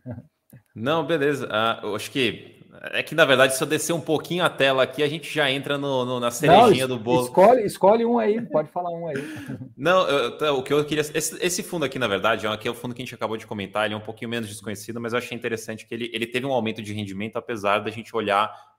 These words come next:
Speaker 2: que ele teve várias desocupações recentemente, né? Então, enfim,
Speaker 1: Uhum.
Speaker 2: é um, é um, é um rendimento a se acompanhar esse daqui.
Speaker 1: Inclusive, Marcos, essa desocupação ela só vai ter efeito mesmo ali no final de novembro, que é,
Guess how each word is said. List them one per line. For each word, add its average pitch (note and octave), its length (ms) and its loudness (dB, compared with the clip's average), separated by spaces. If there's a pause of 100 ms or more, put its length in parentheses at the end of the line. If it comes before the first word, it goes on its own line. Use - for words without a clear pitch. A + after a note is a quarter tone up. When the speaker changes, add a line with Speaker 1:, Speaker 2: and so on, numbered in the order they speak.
Speaker 2:
que A2+ 120 -6
ele G#2+ 60 -2
teve A2 140 -4
várias A2+ 260 4
desocupações A#2+ 1120 -2
recentemente, G#2 680 -10
né? F#2 80 -14
Então, F#2+ 340 -16 (140)
enfim, G2 240 -16 (100)
Speaker 1:
Uhum. F#2+ 300 -18
Speaker 2:
é G2 60 -6
um, G#2 180 -2
é G#2+ 60 0
um, G#2+ 400 -2
é A2 80 2
um G#2+ 60 0
rendimento A#2 380 -2
a A2+ 40 2
se - 120 -8
acompanhar A2 640 0
esse F#2+ 180 -6
daqui. - 360 -8 (840)
Speaker 1:
Inclusive, D#3 680 -2
Marcos, A2 360 -2
essa B2 200 -4
desocupação C3+ 540 -4
ela D#3 120 -2
só D3+ 100 -4
vai D3 140 2
ter D#3+ 120 -4
efeito D3 460 -4
mesmo C#3+ 400 -4
ali C#3 200 -2
no C3+ 80 -6
final C3+ 340 -4
de C#3 100 -6
novembro, C#3+ 680 -2
que C#3 100 -4
é, B2+ 300 2